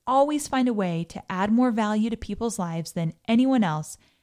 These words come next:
then you'll never have to worry about success." I love this quote because I feel like it can touch so many different areas of our lives. Now, I don't mean to get all personal development on you,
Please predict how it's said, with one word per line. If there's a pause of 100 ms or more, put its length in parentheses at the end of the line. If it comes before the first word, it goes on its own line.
(140)
then
you'll
never
have
to
worry
about
success."
I
love
this
quote
because
I
feel
like
it
can
touch
so
many
different
areas
of
our
lives. (160)
Now,
I
don't
mean
to
get
all
personal
development
on
you,